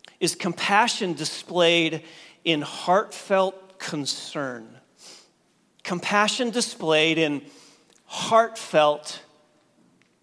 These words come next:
concern. Notice verse thirteen. Let's begin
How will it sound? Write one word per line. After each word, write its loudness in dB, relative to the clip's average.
concern. -6
Notice 0
verse -2
thirteen. 0
Let's -2
begin 0